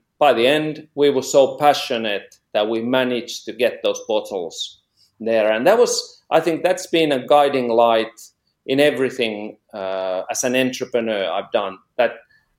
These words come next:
you really need to give all you can. And that's only a, then you only have a possibility to succeed.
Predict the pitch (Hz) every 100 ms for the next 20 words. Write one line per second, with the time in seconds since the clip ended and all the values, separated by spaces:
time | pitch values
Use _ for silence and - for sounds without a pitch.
0 | _ 139 143 165 160 143 131 127 131 117
1 | 120 123 - 135 127 110 98 98 113 117
2 | 202 220 _ _ _ 127 120 131 131 -
3 | - - - 143 131 117 107 - _ _
4 | _ _ 147 143 131 127 135 120 110 113
5 | 113 - 127 - 117 - 143 139 123 -
6 | 107 - _ - - 90 - - 98 -